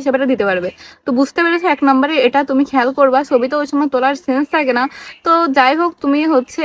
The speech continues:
এটা করতে পারো, বা সাপটাকে চিনে রাখতে পারো, সাপের গায়ের রংটা চিনে রাখতে পারো। এটা বললে ডাক্তার সহজে তোমাকে হচ্ছে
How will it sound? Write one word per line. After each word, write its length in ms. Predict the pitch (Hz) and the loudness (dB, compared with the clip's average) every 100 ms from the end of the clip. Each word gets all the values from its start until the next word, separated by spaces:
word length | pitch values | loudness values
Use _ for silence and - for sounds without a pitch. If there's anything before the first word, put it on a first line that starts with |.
| 302 294 247 | 0 0 0
এটা 120 | 277 294 | -2 -2
করতে 160 | 277 262 | -2 0
পারো, 160 | 262 269 247 | 2 2 0
বা 60 | 254 | -2
সাপটাকে 300 | 254 - 262 285 | -4 -6 -4 -2
চিনে 160 | 262 269 | -2 -2
রাখতে 200 | 294 - 262 | -4 -4 -4
পারো, 140 | 247 254 | -2 -2
সাপের 220 | 262 240 247 | -2 -4 0
গায়ের 180 | 247 247 | 2 4
রংটা 220 | 254 254 262 | 4 2 -2
চিনে 140 | 262 277 | -2 -2
রাখতে 180 | 285 - 247 | -4 -6 -4
পারো। 140 | 240 277 - - - | -2 -2 -6 -18 -10
এটা 120 | 339 320 | -4 -2
বললে 160 | 311 302 | 0 2
ডাক্তার 220 | 269 262 302 | 2 0 -2
সহজে 260 | 240 240 285 277 | -2 -2 -2 -2
তোমাকে 240 | 285 320 320 | -2 -2 -2
হচ্ছে 220 | 262 302 | -2 -2